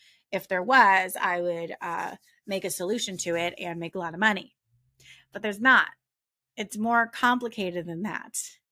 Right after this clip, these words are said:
right? There's so many different systems that are at play. There's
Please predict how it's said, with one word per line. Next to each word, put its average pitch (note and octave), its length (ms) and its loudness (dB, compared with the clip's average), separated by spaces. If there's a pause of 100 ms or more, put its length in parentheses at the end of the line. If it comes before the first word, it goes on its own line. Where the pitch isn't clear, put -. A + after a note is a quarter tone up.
(760)
right? F#3+ 400 -4
There's G#3+ 260 -4
so A3 240 2
many A#3 180 -2
different G#3 400 -6
systems G3+ 560 -6 (380)
that F#3 140 0
are F#3+ 160 -2
at F3+ 300 2
play. A#3 600 -2 (500)
There's G3 520 0